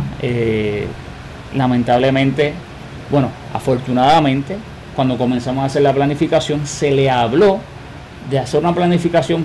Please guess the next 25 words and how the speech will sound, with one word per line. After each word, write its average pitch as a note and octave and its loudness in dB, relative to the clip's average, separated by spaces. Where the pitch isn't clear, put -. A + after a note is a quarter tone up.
para E3+ 0
la D#3+ 0
incapacidad, B2+ 0
sin D3+ -4
saber C3 4
que B2+ -2
eventualmente B2+ 2
la B2 -4
persona B2+ -2
iba C3+ 2
a - 0
sufrir C#3 0
un C#3+ 0
accidente C3+ 0
más C3 0
adelante, C3+ 2
por B2 0
lo A#2+ 4
cual A#2 4
estuvo B2 -2
incapacitado C3 -2
alrededor A#2 2
de A#2 0
tres A2 -2
años. G#2+ -2